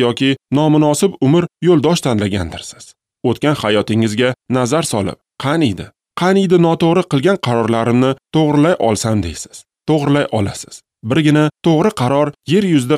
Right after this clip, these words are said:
qilingan minglab noto'g'ri qarorlarni, noto'g'ri ishlarni yopib ketadi.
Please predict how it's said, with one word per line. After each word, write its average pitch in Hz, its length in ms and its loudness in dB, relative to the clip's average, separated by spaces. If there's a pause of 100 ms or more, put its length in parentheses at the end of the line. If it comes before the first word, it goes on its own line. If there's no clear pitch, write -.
qilingan 143 380 2 (220)
minglab 156 440 4
noto'g'ri 143 380 0 (100)
qarorlarni, 110 600 0 (240)
noto'g'ri 147 500 2
ishlarni 113 440 0 (280)
yopib 120 340 -2
ketadi. - 320 -8